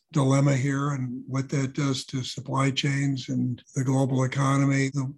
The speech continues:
Russian invasion of Ukraine, you know, all, all of these issues. But let's,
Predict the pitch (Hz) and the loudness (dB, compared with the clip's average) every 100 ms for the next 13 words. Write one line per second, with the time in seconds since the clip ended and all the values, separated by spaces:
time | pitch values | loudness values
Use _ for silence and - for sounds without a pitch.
0 | _ 139 139 127 147 139 135 131 139 127 | _ 0 0 0 2 2 2 2 2 2
1 | 139 127 131 131 131 143 139 139 135 131 | 0 0 2 0 2 2 2 0 -2 -4
2 | 131 131 131 - 139 135 143 139 143 131 | -4 -4 -6 -8 -4 -4 0 2 2 2
3 | 131 127 147 147 135 117 - - 175 233 | 2 2 2 0 -4 -6 -6 -4 2 4
4 | 247 - | 4 -2